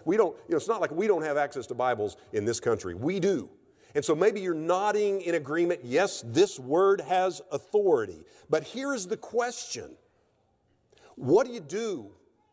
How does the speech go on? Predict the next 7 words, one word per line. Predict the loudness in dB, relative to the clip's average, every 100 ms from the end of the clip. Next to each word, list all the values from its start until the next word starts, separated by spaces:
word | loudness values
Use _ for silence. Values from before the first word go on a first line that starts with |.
| _ _ _ _ _ _ _
when | -2 0
the |
Bible | -2 0 2 2 2 0
contradicts | -2 -6 -6 -6 -6 -6 -8 -16 -18 _ _ _ _ _
what | -2 0
you | 0
want | 2 2 2 -8